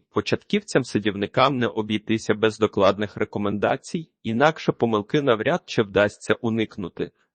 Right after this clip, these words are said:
Зазвичай щеплення яблунь навесні проводиться методом куполировки, щеплення держаком. Метод окулірування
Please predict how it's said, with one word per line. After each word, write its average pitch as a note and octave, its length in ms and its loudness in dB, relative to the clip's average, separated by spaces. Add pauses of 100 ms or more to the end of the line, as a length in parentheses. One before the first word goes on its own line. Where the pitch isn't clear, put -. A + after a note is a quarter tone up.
Зазвичай F3 580 2
щеплення D3+ 500 0
яблунь G#2 400 4
навесні G#2+ 420 -2
проводиться B2+ 680 -2
методом G#2 460 0
куполировки, A#2+ 800 -2
щеплення D3+ 560 -2
держаком. A2 720 -2 (280)
Метод G#2+ 460 0
окулірування A2 760 -2